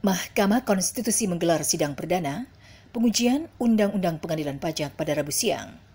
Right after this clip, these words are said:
Permohonan diajukan oleh para hakim Pengadilan Pajak, Haposan Lumban Gaul, Triyono Martanto, dan Retno Sri Rejeki, yang teregistrasi dengan nomor perkara sepuluh tahun dua ribu dua puluh.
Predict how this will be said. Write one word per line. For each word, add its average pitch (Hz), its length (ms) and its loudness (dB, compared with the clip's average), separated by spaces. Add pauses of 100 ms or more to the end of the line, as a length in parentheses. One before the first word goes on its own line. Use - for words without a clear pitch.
(800)
Permohonan 269 480 2
diajukan 220 560 0
oleh 170 160 -2
para 151 160 -4
hakim 202 400 -4
Pengadilan 156 400 -4
Pajak, 147 400 -6 (480)
Haposan 156 400 -2
Lumban 143 320 -4
Gaul, 170 320 -2 (400)
Triyono 160 320 0
Martanto, 202 640 -2 (240)
dan 247 160 2
Retno 220 320 0
Sri 170 240 -4
Rejeki, - 480 -4 (480)
yang 156 160 -2
teregistrasi 151 640 -2
dengan 202 240 -2
nomor 160 160 -2
perkara 156 320 -4
sepuluh 226 400 -4
tahun 196 240 -2
dua 190 160 2
ribu 165 160 -2
dua 143 160 -2
puluh. 104 320 -6